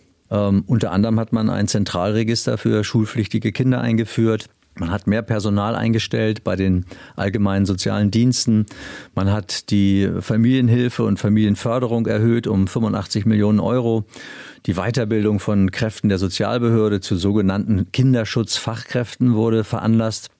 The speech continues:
Es gab Vorsorgeuntersuchungen für Kindergartenkinder, also ein früherer Blick, äh, auf die Kinder war möglich. Und es wurde eine Kinderschutz-Hotline eingerichtet, damit eben aufmerksame Nachbarn, Freunde, mm,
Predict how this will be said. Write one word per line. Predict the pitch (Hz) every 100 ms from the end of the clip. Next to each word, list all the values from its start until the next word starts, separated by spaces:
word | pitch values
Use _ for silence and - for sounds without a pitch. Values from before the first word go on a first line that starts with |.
| -
Es | 101
gab | - 95 - -
Vorsorgeuntersuchungen | - 123 123 123 123 120 120 120 107 123 127 113 110
für | - 98
Kindergartenkinder, | - 139 127 120 113 117 - 120 120 113 - - -
also | 82
ein | 82 78
früherer | - 127 135 117
Blick, | 113 104 113 - - - - -
äh, | 104
auf | 104 104 113
die | -
Kinder | - 117 110
war | 104 104
möglich. | 104 107 110 101 - - - -
Und | - 120
es | 139 135
wurde | 131 123
eine | 120 120
Kinderschutz-Hotline | - 120 117 - 113 - 139 - 101 95
eingerichtet, | 90 95 110 110 107 110 135 123 -
damit | 101 101 113
eben | 127 123 123 123 127
aufmerksame | - 101 104 120 110 - 107 104 104 101
Nachbarn, | 98 98 - - 104 117 104 98 _ _
Freunde, | - - 98 110 107 101 101 101
mm, | - 101 98 107